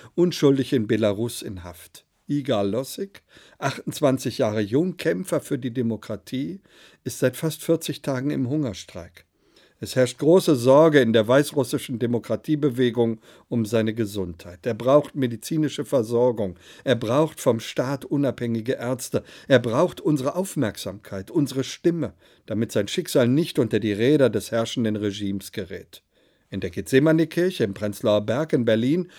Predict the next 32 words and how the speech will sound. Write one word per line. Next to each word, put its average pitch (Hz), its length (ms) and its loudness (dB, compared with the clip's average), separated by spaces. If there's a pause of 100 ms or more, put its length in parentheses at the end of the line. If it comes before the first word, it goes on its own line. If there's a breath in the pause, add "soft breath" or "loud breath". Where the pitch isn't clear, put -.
(140 loud breath)
wird 139 200 0
seit 139 320 4
nun 156 340 4
schon 143 320 0
zweiundzwanzig 160 880 -2
Wochen 101 300 -6 (340 soft breath)
immer 185 240 4
dienstags 143 640 -6
für - 120 -6
die 120 120 0
Menschen 147 360 0
in 131 140 -2
Belarus 113 540 -2
gebetet. - 680 -10 (500 soft breath)
In 95 120 -10
dieser 110 300 2
Woche 131 260 4
habe 135 160 2
ich - 140 -6
mich 139 240 0
öffentlich 135 440 -4
dem 131 160 0
Gebet 120 440 2 (240 loud breath)
für - 160 -4
Igor 139 380 0
Losik 135 500 0
und 123 200 -4
für - 200 -4
die 120 180 -6
anderen 135 320 0
Inhaftierten 143 640 -4
angeschlossen. 131 800 -6